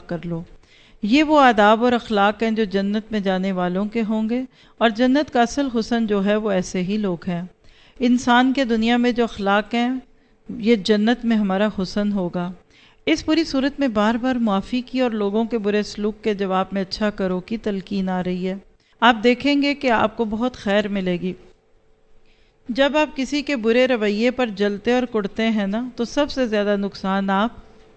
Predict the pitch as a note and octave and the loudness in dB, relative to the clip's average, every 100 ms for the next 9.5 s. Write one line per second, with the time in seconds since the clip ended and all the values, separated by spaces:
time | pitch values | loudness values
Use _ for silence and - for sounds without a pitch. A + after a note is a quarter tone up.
0 | _ - - - - - G3+ F#3 G3 G3+ | _ -20 -20 -20 -14 -4 -2 -2 -2 -4
1 | F#3+ F#3+ F#3 F#3 F3+ - F3+ F#3+ - B3 | -2 -2 -2 -4 -6 -6 -8 -8 -8 -6
2 | C#4+ C4+ C#4 B3 - G3+ A#3 C#4 C4 B3+ | -4 -2 -2 -2 -2 -2 -2 -2 -2 0
3 | G#3+ G3 G3+ G3+ F#3+ F3+ F#3+ F#3+ F#3+ - | 0 -2 -4 -4 -4 -6 -8 -10 -14 -20
4 | - - - - - - - - - - | -20 -20 -20 -20 -20 -20 -20 -20 -20 -16
5 | - G3 A3 A#3+ A3+ G3+ F#3+ F3 F3 - | -4 0 0 0 0 2 0 0 -4 -4
6 | E3+ - - - - - - - - - | -10 -12 -20 -20 -20 -20 -20 -20 -20 -20
7 | - - - - - G3+ G#3+ A3 G#3+ G#3 | -20 -20 -20 -10 -2 2 2 2 2 2
8 | G#3 G3 F#3 G#3 G#3+ A3 A3+ A#3 B3+ A#3+ | 0 -2 -2 -4 -4 -4 -2 0 0 0
9 | G#3+ G3+ F#3 F3+ F3+ | 0 -2 -2 -4 -4